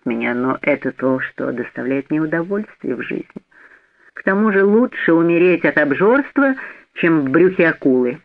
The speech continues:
После того, что случилось сегодня утром, я уверен, ты со мной согласишься". Броди еще не успел прожевать кусок сандвича, ему стоило немалых усилий проглотить его. "Это немилосердно с твоей стороны", — сказал он.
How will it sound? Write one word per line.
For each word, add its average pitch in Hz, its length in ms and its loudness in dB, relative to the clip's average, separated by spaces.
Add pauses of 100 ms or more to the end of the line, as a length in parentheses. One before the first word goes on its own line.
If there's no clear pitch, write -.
(760)
После 160 260 0
того, 156 220 4
что 147 140 0
случилось 147 560 2
сегодня 175 400 4
утром, 196 320 2
я 147 180 2
уверен, 170 340 2
ты 151 180 2
со 156 100 -2
мной 147 200 0
согласишься". 135 720 -4 (1080)
Броди 143 580 0
еще 139 260 -6
не 135 100 -6
успел 131 260 -4
прожевать 127 560 -2
кусок 127 400 -6
сандвича, 156 440 -2
ему 127 300 -6 (560)
стоило 131 280 -2
немалых 131 540 0
усилий 135 480 0
проглотить 127 640 -2
его. - 200 -6
"Это 131 460 -6
немилосердно 135 920 -2
с - 60 -18
твоей 131 260 -4
стороны", — 120 420 -6
сказал - 340 -10
он. 143 140 -18